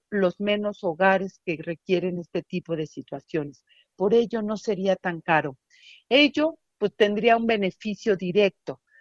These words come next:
Liberaría a las madres, esposas, hijas y nietas, que son las principales cuidadoras de este país, pues, para poder incorporarse al mercado laboral, a las escuelas, a concluir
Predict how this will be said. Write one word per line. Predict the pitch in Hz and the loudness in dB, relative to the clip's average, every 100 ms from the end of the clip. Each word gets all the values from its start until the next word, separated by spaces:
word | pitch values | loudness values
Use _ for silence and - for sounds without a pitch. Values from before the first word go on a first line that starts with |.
| _ _ | _ _
Liberaría | 208 214 202 196 202 226 247 247 | -2 2 4 6 4 2 2 2
a | |
las | 226 180 - | 2 0 -2
madres, | 185 208 220 220 220 - | 0 4 4 2 -4 -6
esposas, | 170 - - 190 208 - 202 185 _ | -16 -18 -2 0 0 -4 -8 -8 _
hijas | 214 214 214 - | -8 -6 -8 -6
y | 180 | -4
nietas, | 190 208 208 - 208 _ _ _ _ | 0 0 2 2 0 _ _ _ _
que | 214 | 0
son | 202 - 302 359 277 _ - | 0 4 4 4 -4 _ 2
las | 202 202 | 4 4
principales | - 202 - 196 240 240 240 - | 0 -8 -8 -2 2 2 0 -6
cuidadoras | 208 185 175 208 214 208 | -2 -2 0 2 2 2
de | 185 185 | 0 0
este | 202 - | 0 -4
país, | 214 170 170 214 - _ _ _ _ | -6 -2 -2 -4 -10 _ _ _ _
pues, | 247 240 | 2 4
para | 233 208 202 | 4 4 4
poder | 202 196 180 247 254 _ _ - | 0 0 2 2 2 _ _ -6
incorporarse | 226 - 269 - 254 220 208 226 | -4 0 0 0 4 4 4 -2
al | |
mercado | 202 185 - 208 208 | -4 -4 2 4 4
laboral, | 202 175 160 175 180 214 _ _ _ | 2 -2 0 0 0 -2 _ _ _
a | 170 | 2
las | 185 185 - | 2 2 -4
escuelas, | 170 _ - 233 240 220 214 - _ - - | -10 _ 2 4 4 2 0 -2 _ -20 -4
a | - 202 196 _ _ | 4 4 4 _ _
concluir | - 202 190 208 202 226 247 262 | 2 2 2 -2 -2 0 -2 -2